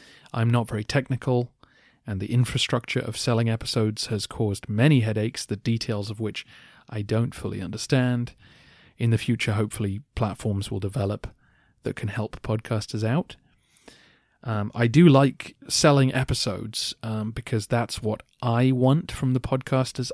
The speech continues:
I like. I want more good content. I don't want to buy mugs or t-shirts or whatever, so I stick to the audio. Um, that does, of course, take more time to produce, but, uh, listeners are very kind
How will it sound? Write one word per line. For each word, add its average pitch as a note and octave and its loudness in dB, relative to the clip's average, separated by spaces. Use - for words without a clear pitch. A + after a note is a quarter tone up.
I B2 0
like. B2+ -2
I A2 -2
want A2 2
more A#2+ 6
good B2 4
content. C#3 -2
I A#2 -4
don't A2+ 0
want A2+ -4
to A#2 0
buy A2 -4
mugs A2 -4
or A2+ -2
t-shirts - -4
or A2+ -4
whatever, G2+ 0
so G2+ -2
I A2+ -8
stick - -8
to - -16
the G#2 -6
audio. G2 -8
Um, G#2+ -2
that G#2 0
does, A#2 2
of A2+ 0
course, - -2
take A#2 -4
more G2+ 0
time B2+ 2
to - -6
produce, B2+ 2
but, - -6
uh, G#2 -4
listeners A2+ -2
are A2 -6
very A2 2
kind A2+ 0